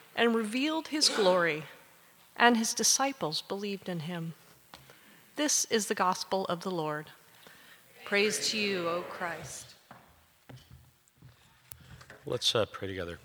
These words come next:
Speaker 2: Our Father in heaven, we ask that you would be with us as we think about, um, this question of joy,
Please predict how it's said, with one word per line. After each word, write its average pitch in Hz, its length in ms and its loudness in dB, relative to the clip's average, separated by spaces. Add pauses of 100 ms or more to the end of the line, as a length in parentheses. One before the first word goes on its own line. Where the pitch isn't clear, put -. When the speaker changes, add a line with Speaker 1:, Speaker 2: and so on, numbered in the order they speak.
(1700)
Speaker 2:
Our 123 60 6
Father 127 300 12
in 120 60 10
heaven, 120 260 8
we 127 140 10
ask 117 220 8
that 117 100 0
you 113 200 0
would 101 180 0
be 110 100 -2
with 107 140 0
us 98 100 -4
as 95 100 -8
we 98 120 -6
think - 400 -4
about, 95 640 4
um, 95 320 -4
this - 180 2
question 160 480 0
of 110 100 -2
joy, 101 680 2